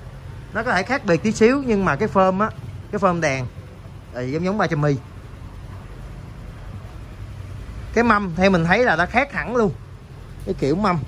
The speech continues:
hình như là khác hẳn, bánh lớn hơn. Đúng rồi, bánh nó lớn hơn Vision đời trước luôn các bạn. Rồi, các bạn cứ theo dõi tại, à, Facebook và YouTube để theo dõi những video dòng xe này hoặc những dòng xe khác.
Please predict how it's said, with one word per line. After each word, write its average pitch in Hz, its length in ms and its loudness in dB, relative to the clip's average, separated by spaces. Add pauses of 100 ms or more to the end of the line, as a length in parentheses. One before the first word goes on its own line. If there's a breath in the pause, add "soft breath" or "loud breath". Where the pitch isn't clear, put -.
(120)
hình 131 120 -6
như 147 140 2
là 131 80 0
khác 202 240 0
hẳn, 151 240 -2
bánh 208 120 2
lớn 226 340 4
hơn. 190 200 0 (560)
Đúng 175 100 -6
rồi, 185 100 0 (640)
bánh 180 140 -4
nó 208 60 -4
lớn 202 260 2
hơn 175 220 -2
Vision 156 300 -4
đời 127 100 -4
trước 185 200 -2
luôn 190 120 -4
các 175 60 -6
bạn. 117 160 -4 (1500)
Rồi, 170 180 2
các 247 120 -4
bạn 196 180 0
cứ 233 80 2
theo 226 140 4
dõi 185 260 0
tại, 170 260 -2
à, 170 160 4
Facebook 185 280 2
và 226 180 -6
YouTube 175 200 2
để 165 180 2
theo 170 240 -2
dõi 135 280 -4
những 170 180 -4
video 156 280 4
dòng 135 220 -4
xe 147 140 -4
này 120 120 -6
hoặc 104 140 -8
những 127 100 -6
dòng 139 120 -6
xe 135 100 -8
khác. 160 200 -2